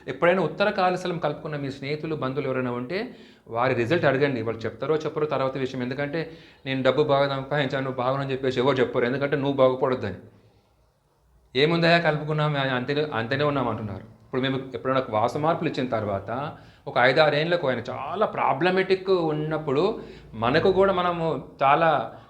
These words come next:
ఫైటింగ్ చేసి, అంటే మనం చాలా దాంట్లో లీనమైపోయి ఒక ప్లాన్ ఇస్తాం ఆయన అందులోంచి బయట పడేందుకు. అది పడ్డాడలే అని చెప్పేసి మాకు కూడా ఎంతో కొంత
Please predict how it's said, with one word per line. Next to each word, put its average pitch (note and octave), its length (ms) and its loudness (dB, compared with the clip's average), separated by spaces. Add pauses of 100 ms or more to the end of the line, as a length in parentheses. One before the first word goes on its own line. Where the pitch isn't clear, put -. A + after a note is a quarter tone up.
ఫైటింగ్ E3 360 2
చేసి, F3 440 2
అంటే E3+ 240 -2
మనం D3+ 400 -4
చాలా D#3 280 0
దాంట్లో D#3+ 500 0 (1200)
లీనమైపోయి E3 580 2
ఒక D#3+ 180 -2
ప్లాన్ B2+ 240 -2
ఇస్తాం C#3+ 300 -4
ఆయన A#2+ 160 0 (560)
అందులోంచి B2 360 -2
బయట A#2 280 2 (460)
పడేందుకు. B2+ 680 -4 (1080)
అది D#3+ 100 0
పడ్డాడలే F3+ 580 4
అని F#3 160 6
చెప్పేసి F3 400 -2
మాకు D3 280 -2
కూడా E3+ 180 -2
ఎంతో D3+ 240 -2
కొంత D#3+ 580 0